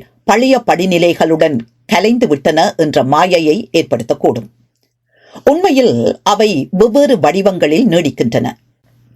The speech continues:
ஓர் அரசு பல்கலைக்கழகத்தில் படிக்கும் தோட்டத் தொழிலாளியின் மகள் உண்மையில் தன்னை இலங்கை தமிழராக காணலாம். ஆனால் அவரது பாட்டி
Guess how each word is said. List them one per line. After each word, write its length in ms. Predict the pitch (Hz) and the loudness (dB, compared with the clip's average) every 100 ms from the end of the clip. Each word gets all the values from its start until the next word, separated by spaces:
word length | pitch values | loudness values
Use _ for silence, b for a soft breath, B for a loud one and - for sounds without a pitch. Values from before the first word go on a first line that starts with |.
| _ b b b b - | _ b b b b 2
ஓர் 280 | 233 226 214 - | 2 2 0 -4
அரசு 400 | 190 226 349 339 - | -2 -2 0 -2 0
பல்கலைக்கழகத்தில் 960 | 185 196 214 208 190 175 180 190 175 | 0 0 -2 0 -4 -2 -2 -2 -2
படிக்கும் 420 | 180 175 - 180 175 | -2 -2 -2 -4 -2
தோட்டத் 380 | - 226 226 - | 0 0 0 0
தொழிலாளியின் 720 | - 185 180 165 165 165 151 | -2 0 0 0 0 -2 -2
மகள் 380 | 143 165 190 113 - b b b 233 | -2 0 -2 -2 -6 b b b -2
உண்மையில் 480 | 269 302 277 294 302 - | 2 2 2 0 -2 -4
தன்னை 300 | - 185 190 185 - | -4 -2 -2 -4 -2
இலங்கை 360 | 202 226 247 240 | 0 2 0 0
தமிழராக 580 | 170 160 160 139 135 285 | -2 -2 -2 -2 -2 -2
காணலாம். 500 | 254 160 117 107 - _ _ _ _ _ _ _ _ _ - | -2 -2 -2 -4 -6 _ _ _ _ _ _ _ _ _ 0
ஆனால் 320 | 254 311 330 | 0 2 2
அவரது 340 | 233 214 190 190 | 2 0 -2 -2
பாட்டி 440 | 226 247 - 156 | -2 -2 -4 -6